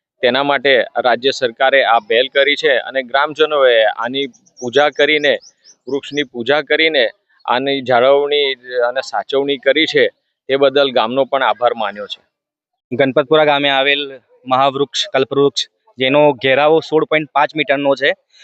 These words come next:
Speaker 2: ભાગ્યે જ આવું વૃક્ષ જોવા મળે છે અને ગુજરાતમાં બીજા નંબરનું વૃક્ષ તરીકે ઓળખાય છે,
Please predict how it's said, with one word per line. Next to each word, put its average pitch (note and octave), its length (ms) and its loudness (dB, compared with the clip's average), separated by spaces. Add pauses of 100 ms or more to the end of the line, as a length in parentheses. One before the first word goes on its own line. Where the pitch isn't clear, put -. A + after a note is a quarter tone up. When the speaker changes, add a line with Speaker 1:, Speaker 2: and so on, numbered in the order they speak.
(180)
Speaker 2:
ભાગ્યે D3 380 0
જ E3+ 60 -2 (100)
આવું D#3+ 360 2
વૃક્ષ D#3+ 320 -2 (180)
જોવા C#3 300 2
મળે D3+ 240 2
છે C3+ 160 -4
અને B2 340 -10
ગુજરાતમાં D3 420 0
બીજા D3 200 -2
નંબરનું D#3 280 -6
વૃક્ષ D3 240 -12
તરીકે C3+ 200 -4
ઓળખાય C3+ 320 0
છે, C#3+ 240 -8